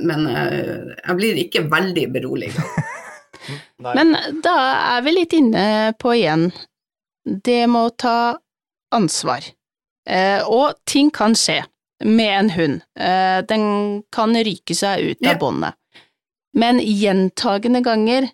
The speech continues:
Speaker 3: eh, det er jo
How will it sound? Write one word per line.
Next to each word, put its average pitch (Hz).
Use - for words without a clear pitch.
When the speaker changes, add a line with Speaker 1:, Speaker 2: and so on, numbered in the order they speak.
Speaker 3:
eh, 214
det 214
er 180
jo 190